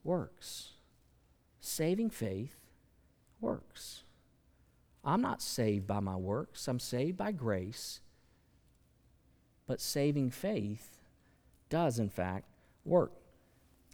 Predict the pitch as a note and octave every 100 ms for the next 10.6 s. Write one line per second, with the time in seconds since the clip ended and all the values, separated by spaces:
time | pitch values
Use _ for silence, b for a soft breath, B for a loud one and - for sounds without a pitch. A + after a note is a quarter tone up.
0 | - - B2 C3 B2+ F3 D#3+ - C3+ E3+
1 | B2 F#2+ F2+ - - - - D3+ C#3+ C#3
2 | C3+ - C#3+ C#3+ - F#2 F#2 A2 - D3+
3 | D3+ D3+ D#3+ A#2+ G#2+ A#2+ B2+ A#2 C#3+ C#3+
4 | C3+ C3+ A2 C#3+ D#3+ B2+ D#3 - E3+ F3
5 | F3 F3 - F3 E3+ F3+ F#3 A3 - B
6 | B B B2 B2 - E3 C#3+ - E3 D#3+
7 | A#2+ C#3+ D#3 F3+ E3+ G#3+ G#3 G#2+ - F#3
8 | G3 b b b b b b _ - C#3
9 | D#3 C#3 F3 - - - _ _ _ -
10 | C3+ C3 C3 B2 C#3+ G3